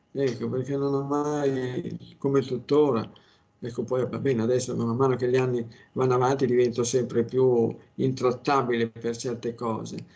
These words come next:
ecco, non sopporto le proteste fino a se stesse, sopporto le proteste magari che contengono anche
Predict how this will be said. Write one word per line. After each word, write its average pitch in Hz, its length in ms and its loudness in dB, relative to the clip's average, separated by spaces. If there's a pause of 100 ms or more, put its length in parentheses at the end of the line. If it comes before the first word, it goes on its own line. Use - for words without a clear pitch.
(280)
ecco, 127 300 -6
non 135 140 0
sopporto 147 540 2
le 120 80 -2
proteste 123 580 -2
fino 113 380 -4
a 107 80 -8
se - 180 -6
stesse, - 500 -10 (480)
sopporto 127 580 -2
le 120 160 -2 (200)
proteste 156 600 0
magari 147 840 4
che 131 180 0
contengono 139 640 2
anche 117 760 0